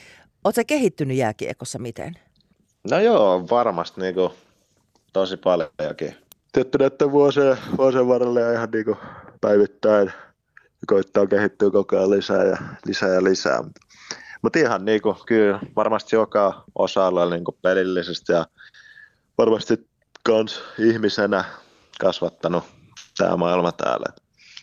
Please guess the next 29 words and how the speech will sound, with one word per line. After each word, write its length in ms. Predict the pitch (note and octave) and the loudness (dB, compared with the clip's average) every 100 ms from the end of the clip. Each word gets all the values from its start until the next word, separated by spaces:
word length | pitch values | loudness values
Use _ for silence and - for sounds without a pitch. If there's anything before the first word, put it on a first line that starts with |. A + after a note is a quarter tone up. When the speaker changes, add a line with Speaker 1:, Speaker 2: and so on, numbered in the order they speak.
| _ | _
Speaker 2:
Kyllä 180 | C3+ D3 | 0 0
mä 120 | E2+ | 0
koen, 320 | - F2+ C2 - _ _ - - - - | 0 0 0 -6 _ _ -20 -20 -20 -6
että 180 | E2+ E2+ | -4 -2
niinku 200 | E2 E2+ - - | -2 -2 -4 -2
tosi 200 | F#2+ F2+ | 0 0
paljonkin 420 | D2+ C#2+ C#2+ C#2+ - | 0 0 0 -2 -6
tullut 220 | A#1+ C#2+ | -4 -2
kehitys 420 | C2 E2+ - - | -2 -4 -6 -8
näitten 380 | - G#1 - B1+ | -6 -6 -4 -4
vuosien 500 | B1+ C#2+ F2+ G#1+ G1+ | -2 -2 -2 -4 -4
aikana. 280 | - G1+ G1+ - _ _ _ _ - | -4 -8 -10 -14 _ _ _ _ -8
Speaker 1:
Joko 260 | A3 D4 | -4 -2
sä 100 | C4+ | -2
oot 140 | B3 - - - - | -2 -4 -10 -12 -2
tottunut 460 | B3+ - F#3+ E3+ | -2 0 -4 -4
siihen 280 | - F3 E3+ E3 | -4 -4 -2 0
elämään, 440 | F3 D#3 D3+ C#3+ | 0 0 0 -4
että 160 | - D#3 | -6 -4
sä 100 | F3+ | -4
oot 140 | E3 | 0
välillä 460 | G3 G3+ F3 D#3+ - - | 0 0 -2 -2 -4 -4
losissa 520 | G#3 G#3+ G#3 - F#3 | -2 -2 -4 -4 -2
ja 120 | F3 | 0
välillä 320 | F#3+ F3+ E3 | 2 2 0
jossain 380 | D#3+ D#3 - D3 | -2 -4 -4 -2
muualla 520 | F3 A#3+ G3+ F3 E3 | 0 2 2 2 0
ja 140 | E3 D#3+ | 0 0
välillä 460 | F#3 F3+ C#3 G#2 | 0 0 0 -2